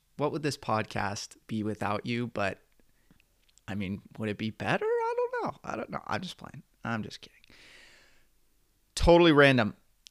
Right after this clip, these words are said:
I had to bring this up right off the bat before I forgot. You know when you go to the airport and, you know,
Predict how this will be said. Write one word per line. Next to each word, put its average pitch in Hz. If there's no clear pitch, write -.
I -
had 131
to 131
bring 135
this 123
up -
right 120
off -
the -
bat 104
before -
I 101
forgot. 92
You 165
know 240
when 196
you 147
go 139
to 127
the 120
airport 117
and, 120
you 127
know, 110